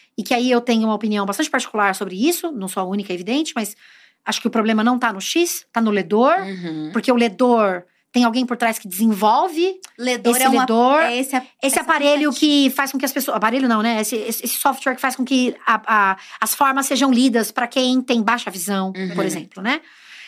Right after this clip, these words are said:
Speaker 1: Então, alguém elaborou esse ledor.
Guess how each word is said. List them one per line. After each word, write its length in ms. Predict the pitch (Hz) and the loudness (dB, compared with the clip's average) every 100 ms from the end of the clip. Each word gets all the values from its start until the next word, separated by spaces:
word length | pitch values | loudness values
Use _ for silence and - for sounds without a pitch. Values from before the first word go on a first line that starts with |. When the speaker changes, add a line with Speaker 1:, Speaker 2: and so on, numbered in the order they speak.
| - - | -8 -2
Speaker 1:
Então, 400 | 233 277 285 277 _ _ _ _ - | 0 0 0 -4 _ _ _ _ -2
alguém 400 | 254 233 339 427 | -2 2 2 2
elaborou 540 | 359 294 320 269 254 | 2 2 4 4 4
esse 200 | 240 - | 2 0
ledor. 460 | 196 185 185 120 190 | -4 -4 -4 -6 -10